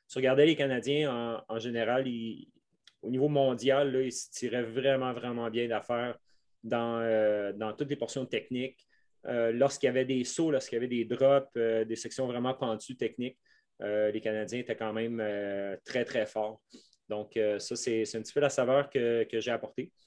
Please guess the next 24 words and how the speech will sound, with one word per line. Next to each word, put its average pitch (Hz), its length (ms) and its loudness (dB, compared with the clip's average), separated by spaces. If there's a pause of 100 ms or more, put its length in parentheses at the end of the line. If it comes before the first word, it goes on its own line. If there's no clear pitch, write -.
(380)
ben, 104 100 -4
c'est - 160 -6
sûr 143 160 6
et 143 40 6
certain, 143 360 2
si 139 120 -4
on, 139 160 0
si - 140 -4
on 147 60 6
regarde 147 300 4
vraiment 139 300 4
les, 131 280 2
les, 113 360 -4
les 110 180 -6 (120)
deux 151 240 6
grands, 135 440 2
les 123 140 -2
deux 135 140 0
grandes 135 240 -2
facettes, 131 420 -4 (420)
le 139 100 4
pilotage 139 600 4
puis, 120 320 0
euh, 110 160 2